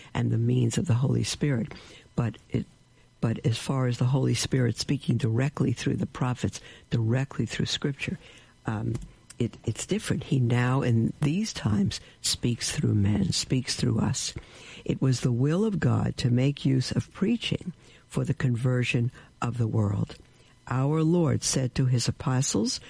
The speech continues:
'Go and teach all nations,' not, 'Go and write to all nations.'" That's a good statement here, because the printing press didn't exist until the sixteenth century. That's why the printing,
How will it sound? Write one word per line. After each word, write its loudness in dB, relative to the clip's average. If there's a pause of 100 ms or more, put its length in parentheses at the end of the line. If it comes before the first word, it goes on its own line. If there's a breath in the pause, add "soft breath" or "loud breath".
(200 loud breath)
'Go 2
and 2
teach -2
all 4
nations,' 0 (260 loud breath)
not, 2 (380 loud breath)
'Go 2
and 4
write 0 (280 loud breath)
to -2
all 0
nations.'" 0 (840)
That's 2
a 0
good -2
statement 0
here, 2
because 0
the -2
printing 0
press 0 (300 loud breath)
didn't 0
exist 0
until 0
the 0
sixteenth -2
century. -2 (360 loud breath)
That's -2
why 0
the -2
printing, 0